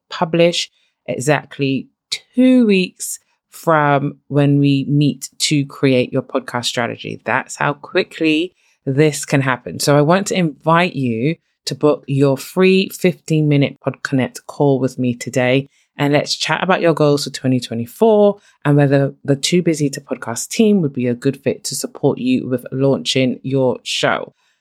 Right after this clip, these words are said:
Now, let's come back around to today's topic. If you're anything like my clients, starting a podcast has been on your heart for the last year, two, maybe even three.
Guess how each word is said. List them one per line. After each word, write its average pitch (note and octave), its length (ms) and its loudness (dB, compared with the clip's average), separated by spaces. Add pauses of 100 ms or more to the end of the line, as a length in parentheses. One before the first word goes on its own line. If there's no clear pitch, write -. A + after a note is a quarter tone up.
(140)
Now, E3 300 2
let's E3+ 500 0
come E4 260 -2
back C#4+ 200 2
around F#3 460 2
to E3+ 380 0
today's C#3+ 680 0
topic. - 640 -8 (480)
If A3 200 0
you're C4+ 200 2
anything A#3+ 420 2
like F3+ 180 0
my D3+ 140 -4
clients, B2 560 -2
starting G#3 600 0
a A3 80 4
podcast D#3+ 540 -2
has C#3+ 120 -4
been C#3+ 180 0
on D3 120 4
your D3 120 2
heart C3 380 -2 (200)
for C#3 460 2
the C3 100 -4
last B2 280 -2
year, B2 300 0 (120)
two, D#3 300 -2 (100)
maybe D3 260 2 (120)
even C3+ 200 2
three. C3+ 500 -2